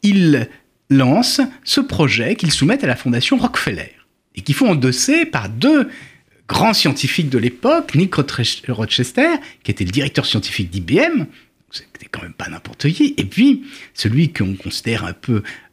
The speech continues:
euh, dans le milieu scientifique comme le, la, le commandeur, c'était Claude Shannon, l'homme de la théorie de l'information. Et donc, ils organisent une petite école d'été en dix-neuf cent cinquante-six, où ils lancent les principes de cette discipline.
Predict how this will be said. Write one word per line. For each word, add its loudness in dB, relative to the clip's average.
euh, -8
dans -14
le -16
milieu 0
scientifique -2
comme -4
le, -6
la, -8
le -6
commandeur, 2
c'était 0
Claude 2
Shannon, 0
l'homme 4
de 2
la 2
théorie 0
de 2
l'information. -4
Et 2
donc, 2
ils 2
organisent 2
une 2
petite 0
école -2
d'été -2
en -2
dix-neuf -4
cent -6
cinquante-six, -6
où 4
ils 6
lancent 4
les 0
principes -6
de -6
cette -6
discipline. -10